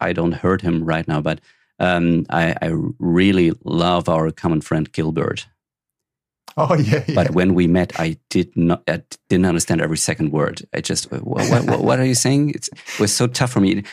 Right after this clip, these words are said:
Speaker 1: I don't know if, uh, this is the South African way of talking or if there's something else
Speaker 2: Yeah.
Speaker 1: in, but f-,
Speaker 2: It
Speaker 1: it's, yeah, almost impossible for
Speaker 2: Yeah.
Speaker 1: me to understand a whole
Speaker 2: <laughs>
Speaker 1: sentence.
Speaker 2: Yeah, it,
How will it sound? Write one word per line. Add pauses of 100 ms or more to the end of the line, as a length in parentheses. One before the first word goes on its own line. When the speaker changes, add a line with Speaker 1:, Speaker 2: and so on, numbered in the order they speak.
(140)
Speaker 1:
I
don't
know
if,
uh,
this
is
the
South
African
way
of
talking
or
if
there's
something
else
Speaker 2:
Yeah.
Speaker 1:
in,
but
f-,
Speaker 2:
It
Speaker 1:
it's, (560)
yeah, (200)
almost
impossible
for
Speaker 2:
Yeah.
Speaker 1:
me
to
understand
a
whole
Speaker 2:
<laughs>
Speaker 1:
sentence. (840)
Speaker 2:
Yeah,
it,